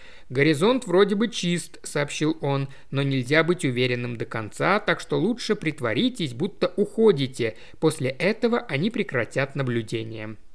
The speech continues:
Томми позвал Альберта и велел ему запереть офис. Потом все четверо пошли в гараж, где обычно стояла машина. Таппинс села за руль,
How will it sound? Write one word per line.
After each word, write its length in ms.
Томми 360
позвал 560
Альберта 500
и 500
велел 360
ему 260
запереть 480
офис. 460
Потом 320
все 160
четверо 440
пошли 380
в 80
гараж, 420
где 240
обычно 400
стояла 500
машина. 640
Таппинс 600
села 360
за 200
руль, 340